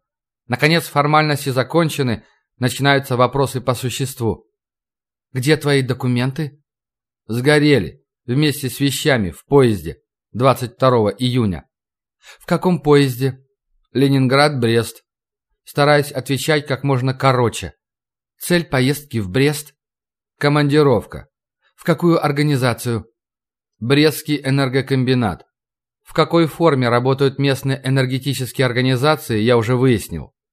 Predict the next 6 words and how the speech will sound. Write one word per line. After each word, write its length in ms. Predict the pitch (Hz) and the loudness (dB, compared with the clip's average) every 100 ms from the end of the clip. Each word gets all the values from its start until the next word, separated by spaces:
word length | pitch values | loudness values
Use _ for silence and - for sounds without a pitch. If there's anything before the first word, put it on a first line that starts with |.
| _ _ _ | _ _ _
«Цель 340 | - - 175 170 | -8 0 0 0
командировки?» 920 | 175 170 160 160 165 143 156 139 _ _ _ _ _ _ _ | -2 0 2 2 2 0 -6 -8 _ _ _ _ _ _ _
«Техническая 720 | 143 135 175 - 147 147 143 | -2 0 -2 -2 -4 0 0
помощь 440 | 139 156 151 139 | 2 2 2 0
местным 360 | 139 143 131 135 | 0 -2 0 0
товарищам». 760 | 139 135 127 98 85 - 67 | 2 4 4 2 -4 -12 -16